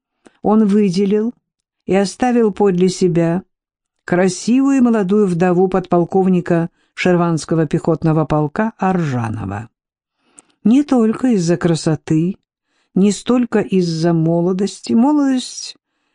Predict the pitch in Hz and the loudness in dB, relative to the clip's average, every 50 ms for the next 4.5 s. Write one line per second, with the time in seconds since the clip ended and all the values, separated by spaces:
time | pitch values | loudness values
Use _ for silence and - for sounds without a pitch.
0 | _ _ _ - - 233 233 220 - - - - - 214 226 226 220 214 - - | _ _ _ -6 -2 -2 -2 -2 -4 -6 -10 -6 -2 0 0 0 0 0 0 0
1 | 220 202 - 233 226 277 294 294 247 - - - - - 143 143 - - - 202 | 0 0 0 -2 -2 0 -2 -2 -2 -4 -4 -6 -6 -4 -2 -2 -2 -2 -2 -2
2 | 202 202 196 _ _ _ _ _ _ _ _ _ _ _ _ _ _ _ - 180 | -2 -2 -4 _ _ _ _ _ _ _ _ _ _ _ _ _ _ _ 0 2
3 | 190 196 185 175 170 175 185 180 180 - - - 175 170 - - - 240 240 214 | 4 4 2 2 0 0 0 0 -2 -4 -4 -4 -4 -4 -4 -2 -2 0 0 0
4 | 185 160 147 143 - - - - 120 - | 0 0 0 -2 -4 -10 -8 -8 -8 -8